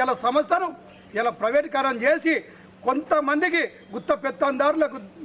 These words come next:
దారదత్తం చేయడానికి ఇలా వేలం వేస్తున్నారు. ఆ వేలాన్ని వ్యతిరేకిస్తున్నాం.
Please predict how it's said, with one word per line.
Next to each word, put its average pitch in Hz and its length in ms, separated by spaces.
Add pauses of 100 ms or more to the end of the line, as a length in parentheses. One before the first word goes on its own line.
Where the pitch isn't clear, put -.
దారదత్తం 240 560
చేయడానికి 294 440 (520)
ఇలా 233 180 (180)
వేలం 240 320
వేస్తున్నారు. 208 480 (520)
ఆ 214 40 (140)
వేలాన్ని 285 420
వ్యతిరేకిస్తున్నాం. 294 800